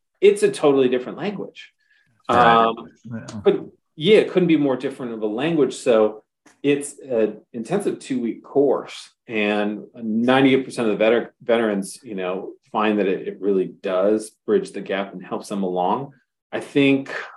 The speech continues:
Speaker 1: those that we work with, sixty-five percent have been unemployed for up to six months, and even twenty percent were unemployed for a year or more.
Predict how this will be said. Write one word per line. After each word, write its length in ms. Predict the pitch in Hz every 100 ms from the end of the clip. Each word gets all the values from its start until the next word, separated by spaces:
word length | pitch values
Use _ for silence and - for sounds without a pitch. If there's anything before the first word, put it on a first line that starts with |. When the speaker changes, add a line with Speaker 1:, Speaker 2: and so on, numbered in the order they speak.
| - _ _ _ _ _
Speaker 1:
those 420 | 151 143 131 143 147
that 100 | 135
we 80 | 123
work 280 | 117 117 135
with, 360 | 120 120 - - _ _ _
sixty-five 580 | - 156 147 139 123 123
percent 300 | 156 - 147
have 100 | 120
been 120 | 113
unemployed 880 | 113 - 120 113 101 107 110 110 107
for 200 | 113 90
up 120 | 101
to 80 | 104
six 280 | - 104 -
months, 380 | 135 - - _ _ _ _ _ _
and 500 | 113 117 120 113 117
even 160 | 127 117
twenty 260 | - 160 170
percent 480 | - - 120 113 -
were 280 | 123 110
unemployed 420 | 110 127 123 127 -
for 320 | - 107 107
a 60 | 101
year 200 | 104 104
or 40 |
more. 300 | 98 101 -